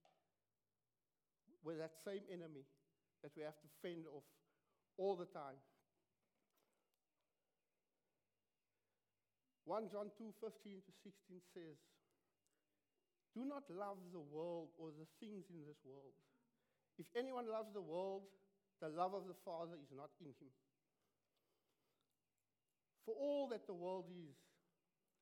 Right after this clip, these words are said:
the lust of the flesh, the lust of the eyes,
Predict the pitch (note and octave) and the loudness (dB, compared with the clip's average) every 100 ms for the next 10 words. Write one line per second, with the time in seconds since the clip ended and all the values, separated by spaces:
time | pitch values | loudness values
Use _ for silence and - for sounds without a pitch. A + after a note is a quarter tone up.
0 | _ E3 D#3+ F3+ F3+ F#3 F3 - G3 F#3+ | _ 0 4 4 2 -6 -8 -6 -2 -2
1 | G3 - G3 - D3+ D3 E3 F3 D#3+ - | -4 -18 -20 -14 -4 -4 -4 -8 -10 -6
2 | E3 D#3+ D#3 | -2 -2 -4